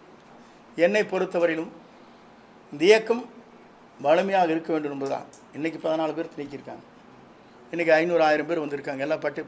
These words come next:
பேரை போட்டிங்கன்னா வந்துரு, அதுவும் வந்துரு நாளைக்கு. இப்படியே நீக்கி கொண்டிருந்தால் என்ன நிலை ஏற்படும்? எல்லாரும் நிர்வாகி தான் வந்திருக்கிறீங்களா, வெளியே இருக்காங்க. அப்படி வருகிற போது நாளொரு மேனியும் பொழுதுடனமாக முழுநவு தேய்ந்து போய்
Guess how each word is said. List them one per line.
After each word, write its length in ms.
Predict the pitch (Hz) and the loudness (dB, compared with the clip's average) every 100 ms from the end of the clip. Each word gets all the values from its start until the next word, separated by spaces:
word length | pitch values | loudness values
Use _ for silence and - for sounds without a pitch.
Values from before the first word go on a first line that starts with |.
| 156 | -2
பேரை 120 | 160 | -2
போட்டிங்கன்னா 360 | 147 147 156 147 | -2 -4 -4 -4
வந்துரு, 200 | 135 131 | -2 -2
அதுவும் 180 | 135 147 | -2 -4
வந்துரு 240 | 127 123 123 | -6 -8 -8
நாளைக்கு. 260 | 131 - 127 - - - - - - - - - - 175 | -8 -12 -20 -20 -20 -20 -20 -20 -20 -20 -20 -20 -8 -6
இப்படியே 260 | 170 220 233 | 0 4 4
நீக்கி 220 | 202 190 196 | 2 -2 -6
கொண்டிருந்தால் 560 | 180 160 147 147 185 - - - - - - - - - - - - - - - 147 175 | -4 -4 -2 0 0 -4 -20 -16 -14 -14 -20 -20 -20 -20 -20 -20 -20 -20 -20 -12 -2 0
என்ன 180 | 226 220 | 2 4
நிலை 140 | 214 196 | 4 2
ஏற்படும்? 340 | 196 196 175 139 139 | 2 0 -2 -4 -6
எல்லாரும் 320 | 160 208 226 180 | 2 4 4 4
நிர்வாகி 280 | 180 160 139 | 2 2 0
தான் 120 | 117 - - | -6 -12 -10
வந்திருக்கிறீங்களா, 480 | 156 139 135 127 - - - - - | -8 -4 -6 -6 -12 -20 -20 -16 -8
வெளியே 180 | 151 | -6
இருக்காங்க. 280 | 139 - 113 - - - - - - - - - - - - | -6 -8 -16 -20 -20 -20 -20 -20 -20 -20 -20 -20 -20 -20 0
அப்படி 340 | 160 196 214 175 | 2 6 6 6
வருகிற 240 | 196 220 190 | 6 6 6
போது 140 | 202 208 165 | 4 4 4
நாளொரு 340 | 180 196 190 180 | 6 6 2 -2
மேனியும் 280 | 190 196 185 | -4 -4 -2
பொழுதுடனமாக 720 | 175 180 170 170 165 160 156 123 - - - - - - - - - - - - - - - - | 0 0 -2 0 0 2 2 0 -4 -20 -20 -20 -20 -20 -20 -20 -20 -20 -20 -20 -20 -20 -20 -8
முழுநவு 400 | 143 165 170 165 170 | 0 2 4 2 0
தேய்ந்து 260 | 147 165 151 147 | -2 -2 -2 -4
போய் 160 | 156 | -2